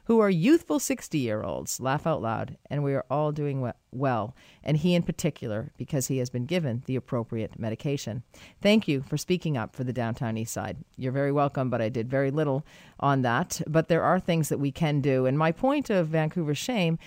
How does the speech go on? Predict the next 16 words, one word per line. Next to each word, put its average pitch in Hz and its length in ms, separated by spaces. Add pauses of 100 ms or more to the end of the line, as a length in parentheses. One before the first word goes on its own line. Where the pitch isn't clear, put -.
(140)
is 147 100
that 156 80
we 170 140
need 165 240
to 151 360 (420)
understand 180 540
the 151 140
issues 247 400
that 175 160
are 147 100
occurring 226 580
in 175 120
the 170 60
downtown 165 500
east 160 180
side. 254 380